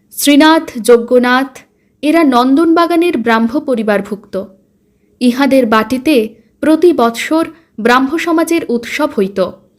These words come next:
উৎসব দর্শন করিতে ঠাকুর পরে গিয়াছিলেন। সন্ধ্যার পর ঠাকুর বাড়িতে আরতি হইতে লাগিল।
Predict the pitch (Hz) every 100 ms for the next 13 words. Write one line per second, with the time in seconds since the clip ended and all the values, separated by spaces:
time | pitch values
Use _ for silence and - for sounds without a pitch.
0 | _ _ - - - - - 247 - 285
1 | 262 220 220 - 285 277 320 330 247 220
2 | - _ _ _ - 247 240 269 - 220
3 | 208 294 226 208 185 - 202 190 202 _
4 | _ _ _ _ _ _ _ _ - 320
5 | 349 320 381 - 330 262 262 _ _ -
6 | 277 277 339 330 330 320 320 - 226 226
7 | 247 311 262 196 202 190 190 196